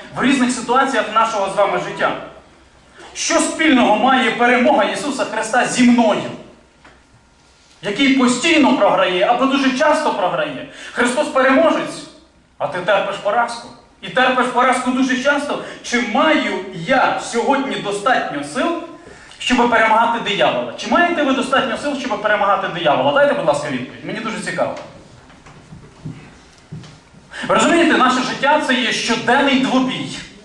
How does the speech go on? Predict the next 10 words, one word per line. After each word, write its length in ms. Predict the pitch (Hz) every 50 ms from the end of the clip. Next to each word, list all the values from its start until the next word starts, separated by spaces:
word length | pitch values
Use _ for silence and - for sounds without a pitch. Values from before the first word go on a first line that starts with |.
| - - - - - - - - - - _ _ - - _ _ - - - - - -
Це 140 | - 240 247
є 180 | 247 247 240
двобій, 580 | 233 - - 262 262 254 254 277 302 311 311 -
це 120 | - 226 226
є 120 | - -
ринг, 420 | - 262 285 294 277 262 254 - 202
на 60 | 220 214
який 240 | 220 220 254 254
виходжу 420 | 262 254 247 254 262 240 240 - 233
я, 320 | 220 240 254 277 302 -